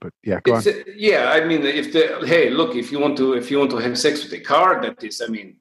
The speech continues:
Speaker 2: sure, some cars from the nineteen eighties. I look at the Ferrari from the nineteen eighties and I say,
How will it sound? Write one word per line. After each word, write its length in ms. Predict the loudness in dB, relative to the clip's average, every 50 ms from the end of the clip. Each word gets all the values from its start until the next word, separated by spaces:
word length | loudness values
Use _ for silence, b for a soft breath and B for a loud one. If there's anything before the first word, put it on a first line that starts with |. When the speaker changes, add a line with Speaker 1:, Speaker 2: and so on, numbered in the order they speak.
| _ _ _
Speaker 2:
sure, 380 | -10 0 2 4 4 4 4 2
some 320 | 0 -2 -2 -2 -2 0
cars 320 | 2 2 4 4 2 0
from 120 | -2 0 0
the 80 | 2
nineteen 420 | 2 4 2 2 2 0 0 2 2
eighties. 380 | 2 2 0 0 -4 -4 -2 0
I 80 | 0
look 240 | 2 2 2 2 0
at 100 | 0 -2
the 80 | -2 -4
Ferrari 640 | -2 0 2 4 6 6 6 4 4 2 0 -4 -6
from 220 | -8 -6 -2 2
the 100 | 2 2
nineteen 400 | 4 2 0 0 0 2 2 4
eighties 480 | 4 4 2 0 -2 -6 -8 -8 -8 -12
and 100 | -12 -12
I 80 | -12
say, 260 | -12 -12 -8 -8 -10